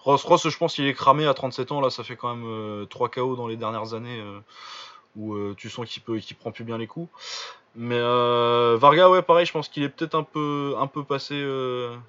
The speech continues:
sa date, mais, euh, vu qu'il perd pas, il a, il a perdu un petit peu ces temps-ci, il a perdu contre un Hongrois, euh,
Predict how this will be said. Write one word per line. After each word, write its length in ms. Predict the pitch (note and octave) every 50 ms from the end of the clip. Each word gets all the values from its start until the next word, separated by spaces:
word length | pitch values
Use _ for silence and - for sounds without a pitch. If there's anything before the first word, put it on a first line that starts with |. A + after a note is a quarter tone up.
| _ _ -
sa 240 | - - - B2
date, 220 | B2+ C#3+ D#3 E3 -
mais, 140 | - C3 B2+
euh, 320 | A#2+ A#2 A#2 A#2 A2+ A2+
vu 160 | A2+ A2 A#2 A2+
qu'il 160 | - - -
perd 140 | A#2 A2 -
pas, 160 | - A#2+ A2+
il 320 | A2+ A2+ A#2 A#2 A#2 A2+ A#2
a, 20 |
il 160 | A2+ B2 B2
a 60 | B2
perdu 240 | A2+ - A#2+ A#2+ B2+
un 80 | B2+ A#2+
petit 120 | - -
peu 140 | - - -
ces 100 | - A#2+
temps-ci, 260 | - A2+ A2+ - - B2+
il 20 |
a 60 | A#2
perdu 240 | - G#2 G#2 G#2+ G#2+
contre 240 | - A2 - - A2+
un 20 |
Hongrois, 320 | A2 A2 G#2 A2 A#2+ A2+ A2
euh, 260 | A2 G#2 G2 G2